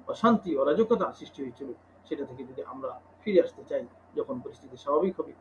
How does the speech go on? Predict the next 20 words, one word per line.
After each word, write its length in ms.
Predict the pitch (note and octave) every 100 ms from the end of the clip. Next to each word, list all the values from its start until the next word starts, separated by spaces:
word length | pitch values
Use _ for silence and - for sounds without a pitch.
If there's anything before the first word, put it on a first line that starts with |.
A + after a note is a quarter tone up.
| - -
তখন 300 | - C4+ B3+ - A3+
যদি 140 | - -
আমরা 220 | C3+ C3
আরো 220 | - E3+
ভালোভাবে 800 | - D#3 D#3+ - - - D3 B2+ C#3
চলতে 220 | A#2+ A#2+
চাই, 160 | B2+ - - -
তাহলে 180 | C#3 C3
মূলত 280 | B2 A#2+ B2 A#2+
তওবার 240 | C#3 C3
মাধ্যমে 340 | A#2+ A#2+ B2 A2+ - - -
আমাদের 260 | C#3+ C3+ B2+ - - C3+
নিজেদের 400 | D3 F#3 G#3+ F3 - - -
ব্যক্তিগত 480 | D3+ - A3 G3 E3+
যে 100 | D3+
আমল 280 | C3+ D3 B2
আখলাক, 380 | - C#3+ C#3+ - - - D3+
এগুলোকে 260 | C3+ A#2+
সংশোধন 480 | - A3+ - F#3 C#3
করা 260 | - -